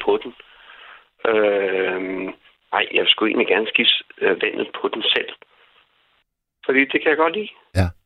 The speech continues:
Speaker 1: Øh, så jeg har altid været den der, hvad kan man sige, gør det selv mand, som der gerne vil lave det hele selv.
Speaker 2: Ja.
Speaker 1: Og gerne lære,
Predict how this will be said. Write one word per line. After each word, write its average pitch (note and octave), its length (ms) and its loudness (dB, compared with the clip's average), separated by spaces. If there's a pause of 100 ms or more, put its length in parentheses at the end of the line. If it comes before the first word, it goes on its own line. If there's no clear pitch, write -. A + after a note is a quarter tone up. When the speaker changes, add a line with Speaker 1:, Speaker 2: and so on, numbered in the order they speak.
(1700)
Speaker 1:
Øh, A#2 960 4 (1300)
så - 200 4
jeg C#3 240 0
har D3 520 2 (320)
altid - 380 -2
været C#3 300 2
den C#3 180 2
der, B2+ 380 0 (260)
hvad - 120 0
kan C#3+ 120 -2
man B2+ 100 -2
sige, A#2+ 260 0 (240)
gør B2+ 120 2
det A2 100 2
selv D3 220 0
mand, D4+ 180 0 (1400)
som C#3+ 220 0
der C#3+ 80 0
gerne C#3+ 260 0
vil D#3 100 0
lave C3 180 4
det C#3 100 2
hele D3 240 0
selv. - 180 -2 (380)
Speaker 2:
Ja. G#2 100 2 (480)
Speaker 1:
Og C#3+ 440 2
gerne C#3 300 0
lære, B2+ 360 2